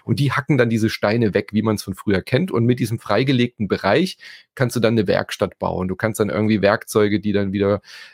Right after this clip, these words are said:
ähm, automatisch irgendwas abbauen. Du kannst nachher Fließbänder aufbauen, die dann die Materialien abtransportieren. Hast auch da drei, vier unterschiedliche, ähm,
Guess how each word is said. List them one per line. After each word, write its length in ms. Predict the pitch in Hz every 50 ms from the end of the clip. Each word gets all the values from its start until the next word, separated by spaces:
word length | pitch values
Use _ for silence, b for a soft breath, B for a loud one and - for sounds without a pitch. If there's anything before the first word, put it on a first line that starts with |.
| B _
ähm, 240 | - 98 98 92 -
automatisch 540 | - 104 - - 107 95 92 - - 113 123
irgendwas 260 | 120 101 104 117 -
abbauen. 440 | - - 110 - - 101 98 101 104
Du 60 | 104
kannst 240 | - - 107 - -
nachher 220 | 113 104 - 123
Fließbänder 1040 | 104 - - - 123 135 151 135 - - - - 117 117 123 117 110 107 107 107 -
aufbauen, 540 | - 107 117 113 - - 104 104 104 107 107
die 100 | 104 107
dann 140 | 107 107 104
die 60 | 101
Materialien 680 | 101 104 - - - 107 104 98 107 117 113 113 104 -
abtransportieren. 880 | - 120 - - - - 107 104 - - 110 98 - - 117 107 107
Hast 160 | 113 107 -
auch 140 | 113 104 98
da 400 | - - 101 107 127 139 139 131 B B B B B B B B -
drei, 260 | - - 104 107 117
vier 280 | - - 120 113 110
unterschiedliche, 1200 | - 127 127 127 127 117 - - 117 113 113 - 110 110 107 - - - 101 101 98 98 95 - -
ähm, 580 | 95 92 90 90 87 87 90 87 85 85 87